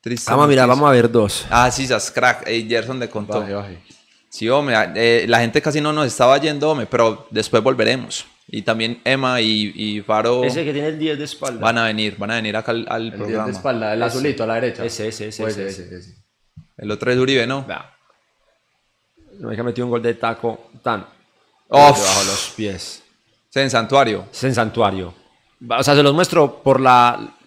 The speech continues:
Speaker 2: ese man que lleva el balón ahí, nunca lo han llamado a Selección Colombia. Garza lo mencionaba, Pirillo.
Speaker 1: Ese es Pirillo,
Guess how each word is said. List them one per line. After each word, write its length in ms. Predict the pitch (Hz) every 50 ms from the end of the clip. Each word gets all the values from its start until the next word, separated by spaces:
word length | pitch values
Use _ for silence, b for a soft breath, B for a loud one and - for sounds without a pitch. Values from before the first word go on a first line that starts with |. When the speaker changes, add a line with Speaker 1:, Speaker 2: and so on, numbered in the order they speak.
| _ _ _ _ _
Speaker 2:
ese 200 | - 139 139 170
man 120 | 190 190 175
que 80 | -
lleva 120 | 175 175 170
el 40 | 151
balón 160 | 147 147 156
ahí, 340 | 170 180 170 160 - - - _ _ _ _ _ _
nunca 200 | - 123 120 131
lo 60 | 139 139
han 60 | 139
llamado 180 | 135 135 131
a 40 | 127
Selección 340 | 120 117 107 98 - 113 107
Colombia. 360 | - 123 127 117 101 101 101
Garza 240 | 98 113 113 107 131
lo 80 | 135 127
mencionaba, 520 | 117 107 98 98 110 107 - 104 92 92 -
Pirillo. 400 | - 110 120 123 107 101 95 - - _ -
Speaker 1:
Ese 140 | 127 147 170
es 80 | 170
Pirillo, 400 | - 170 160 147 127 107 101 90